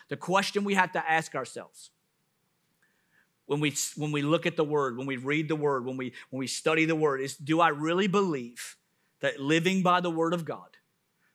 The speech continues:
will give me a richer, deeper, more fulfilling life?" Do I really believe that the Bible, the very thing that we, uh, we have, that we read,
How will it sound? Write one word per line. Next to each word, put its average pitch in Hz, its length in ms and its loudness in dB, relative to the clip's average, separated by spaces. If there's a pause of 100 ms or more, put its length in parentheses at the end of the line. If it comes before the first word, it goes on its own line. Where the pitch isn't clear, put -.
will 127 80 -10
give 151 300 2
me 151 180 0
a 135 100 0
richer, 160 720 -2 (180)
deeper, 156 580 0 (100)
more 135 240 -4
fulfilling 123 560 -8
life?" - 420 -18 (1040)
Do 135 100 -4
I 147 80 6
really 180 300 4
believe 226 560 2 (720)
that 156 180 2
the 180 60 2
Bible, 180 520 4
the 131 80 -10
very 170 240 2
thing 208 240 -2
that 214 140 0
we, 226 180 2
uh, 196 180 2
we 185 260 0
have, 147 260 0
that 165 120 2
we 202 140 0
read, 139 280 -4